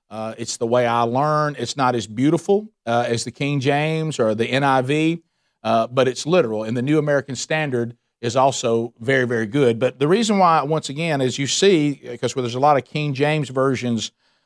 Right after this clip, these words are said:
uh, used in the book by J I Packer, but even he says in this particular verse, the most accurate, uh, Greek to English word here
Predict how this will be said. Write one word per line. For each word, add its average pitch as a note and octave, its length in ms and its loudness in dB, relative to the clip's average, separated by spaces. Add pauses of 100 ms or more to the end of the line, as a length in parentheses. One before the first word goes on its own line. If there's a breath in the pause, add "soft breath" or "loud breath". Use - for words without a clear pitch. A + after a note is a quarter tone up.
(140)
uh, A2+ 380 2
used C#3+ 540 0
in C3 160 -2
the A#2 80 2
book E3 400 4 (120)
by A#2 160 -2
J B2+ 240 -2
I A2+ 120 0
Packer, B2+ 420 0
but B2+ 160 -4
even D3+ 240 2
he G3+ 240 0
says A#2 640 0 (400)
in B2+ 100 0
this D3+ 180 2
particular D3 560 0
verse, A#2 460 2 (580)
the C3+ 120 -2
most D#3 400 0
accurate, D#3 760 0 (400)
uh, A#2 380 0 (420)
Greek D#3+ 400 -2
to C#3 220 -4
English D3 460 2
word C3+ 240 2
here C3 360 2